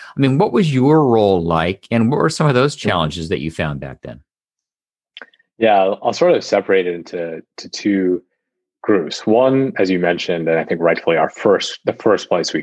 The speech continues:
Speaker 2: focused, uh, when everything hit in March was customers. So the last thing that I wanted to be was an expense on the bottom line that someone, some C F O was gonna target one day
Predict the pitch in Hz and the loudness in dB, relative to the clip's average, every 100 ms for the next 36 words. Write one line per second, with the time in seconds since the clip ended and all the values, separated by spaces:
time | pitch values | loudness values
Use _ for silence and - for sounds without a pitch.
0 | - 170 156 160 147 - - _ _ _ | -4 -2 0 -2 -2 -8 -16 _ _ _
1 | - 90 82 73 85 87 82 80 76 95 | -2 2 2 0 -2 -2 0 -2 -2 -2
2 | 82 - - - 85 80 78 _ - 98 | -2 -6 -2 0 0 -4 -12 _ -2 2
3 | 101 80 - 82 76 - - 90 - 82 | 2 0 0 -2 -2 -6 -4 -4 -4 -10
4 | - - _ _ _ _ _ _ - 113 | -12 -14 _ _ _ _ _ _ 0 2
5 | 104 101 104 _ _ - 123 104 110 139 | 4 2 0 _ _ -2 0 4 4 2
6 | - 107 92 87 87 87 87 85 _ _ | 0 -4 -2 0 0 0 -2 -8 _ _
7 | _ - 101 87 85 - - 85 87 82 | _ -20 -10 -8 -8 -10 -12 -12 -10 -10
8 | 78 - - _ _ _ _ _ 101 95 | -6 -8 -8 _ _ _ _ _ -2 0
9 | 90 85 82 - - - 98 87 - 104 | 2 0 -4 -8 -8 -4 -2 -4 -2 0
10 | 95 87 95 90 82 82 82 80 82 80 | 0 0 0 0 0 0 0 -2 -2 -2
11 | 78 80 - - - - 92 85 82 82 | -6 -10 -20 -6 -6 -2 -2 -2 -6 -6
12 | 80 - - 90 - 90 82 - 85 80 | -10 -6 -4 -2 0 2 0 0 0 0
13 | 80 - 78 - 87 78 78 - 78 76 | -2 -2 -4 -2 -2 0 -2 -2 -4 -4
14 | - | -6